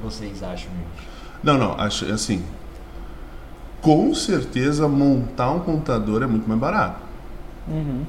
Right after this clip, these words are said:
Speaker 3: claro.
Speaker 2: É, é, às vezes sai até mu-, sai, sei lá, uma,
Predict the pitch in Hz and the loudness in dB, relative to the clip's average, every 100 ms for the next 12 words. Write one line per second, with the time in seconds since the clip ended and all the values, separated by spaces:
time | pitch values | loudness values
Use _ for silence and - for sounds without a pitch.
0 | - 135 110 - - - - 107 - 107 | -4 -4 -4 -8 -10 -8 -6 -6 -6 -6
1 | - - - 104 98 113 120 131 127 127 | -8 -10 -6 -4 -2 -2 2 6 6 6
2 | 131 131 143 143 139 113 101 - 110 127 | 2 4 4 6 6 4 -2 -2 0 0
3 | 127 113 - 135 131 107 101 | 0 0 0 2 2 2 0